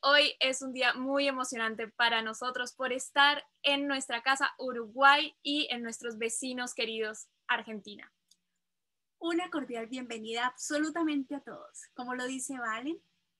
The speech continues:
Speaker 2: es para nosotros muy, pero muy placentero estar en casa, en nuestra sede central, en Uruguay, el paisito. Es muy feliz este momento porque realmente es volver a sentir el aire del sur.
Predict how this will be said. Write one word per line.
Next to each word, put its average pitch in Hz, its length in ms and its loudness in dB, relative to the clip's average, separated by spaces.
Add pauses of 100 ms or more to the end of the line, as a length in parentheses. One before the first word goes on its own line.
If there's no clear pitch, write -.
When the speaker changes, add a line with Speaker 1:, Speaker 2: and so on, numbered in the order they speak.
(160)
Speaker 2:
es 247 140 -8
para 339 180 0
nosotros 262 680 -6
muy, 254 360 -4
pero 240 240 -6
muy 262 340 -4
placentero 202 840 -10
estar 190 320 -10
en 175 140 -12
casa, - 360 -12 (480)
en 233 140 -6
nuestra 208 340 -8
sede 208 300 -8
central, 175 480 -10 (320)
en 254 180 0
Uruguay, 202 380 -6 (580)
el 226 140 -8
paisito. 175 580 -8 (840)
Es 240 220 -6
muy 254 380 -6
feliz 226 540 -10 (320)
este 220 280 -8
momento 254 500 -6 (320)
porque 247 320 -6
realmente 220 600 -8
es 208 80 -10
volver 202 420 -4 (340)
a 220 80 -6
sentir 214 560 -12 (120)
el 214 160 -8
aire 175 320 -8
del 170 160 -12
sur. 175 280 -14